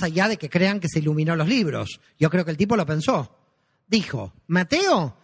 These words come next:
es la representación de los ebionitas de Jerusalén, adentro. Mateo y Marcos, si se quiere. Lucas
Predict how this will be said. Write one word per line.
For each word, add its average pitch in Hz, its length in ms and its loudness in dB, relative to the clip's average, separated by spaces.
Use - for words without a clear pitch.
es 185 140 0
la 196 80 0
representación 180 640 0
de 226 80 0
los 180 120 -2
ebionitas 175 420 0
de 165 80 0
Jerusalén, 156 600 -2
adentro. 147 560 0
Mateo 170 280 2
y 196 60 0
Marcos, 147 580 -4
si - 140 -8
se 131 140 -2
quiere. 101 320 -6
Lucas 262 640 0